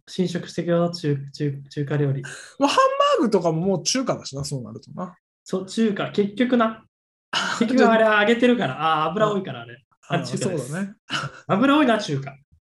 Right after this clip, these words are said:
Speaker 1: <laughs> 油多いの
Speaker 2: まあ、
Speaker 1: は中華。
Speaker 2: そうね。
Speaker 1: うん。
Speaker 2: まあでもね、こう、中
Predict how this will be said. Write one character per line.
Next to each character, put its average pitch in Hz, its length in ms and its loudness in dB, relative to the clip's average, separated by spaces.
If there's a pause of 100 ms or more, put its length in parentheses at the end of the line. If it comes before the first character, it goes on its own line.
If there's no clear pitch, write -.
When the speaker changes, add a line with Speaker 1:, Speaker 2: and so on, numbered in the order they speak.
Speaker 1:
<laughs> - 1080 -10
油 294 420 4
多 320 100 4
い - 40 4
の 269 60 2
Speaker 2:
ま 180 280 0
あ、 - 80 -16 (440)
Speaker 1:
は 196 80 -8
中 156 260 -6
華。 - 0 -
Speaker 2:
そ 139 160 -8
う - 20 -16
ね。 - 80 -16
Speaker 1:
う 240 440 -8
ん。 302 320 -10 (180)
Speaker 2:
ま 294 80 0
あ - 20 2
で 330 80 0
も 285 80 4
ね、 240 100 0
こ 277 360 0
う、 - 140 -18 (120)
中 - 240 -2